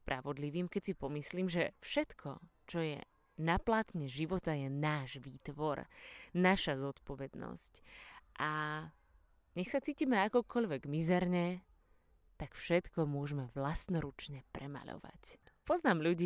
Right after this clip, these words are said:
ktorí si skutočne zachránili život, lebo k nemu zmenili prístup. Lebo skúšali prijať a pochopiť, čo sa s nimi deje. Veľmi často mávam také príklady pred očami. Napríklad takmer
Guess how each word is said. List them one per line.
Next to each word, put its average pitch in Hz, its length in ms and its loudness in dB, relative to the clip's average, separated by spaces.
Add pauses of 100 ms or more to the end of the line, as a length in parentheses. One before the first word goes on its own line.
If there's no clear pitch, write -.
ktorí 156 240 2
si - 80 -4
skutočne 160 560 0
zachránili 143 560 2
život, 139 320 0
lebo 135 240 -2
k 147 160 -6
nemu 139 160 -4
zmenili 151 400 0
prístup. 139 640 -6 (560)
Lebo 170 160 10
skúšali 196 560 4
prijať 135 560 0
a - 80 -4
pochopiť, - 640 -4
čo 160 80 -4
sa 165 80 -2
s 165 160 -2
nimi 175 160 -2
deje. 208 400 -2 (1040)
Veľmi 185 240 4
často 165 320 2
mávam 143 320 0
také 143 240 -2
príklady 151 480 -4
pred 151 240 -6
očami. 147 400 -4 (880)
Napríklad 180 480 2 (320)
takmer 170 280 2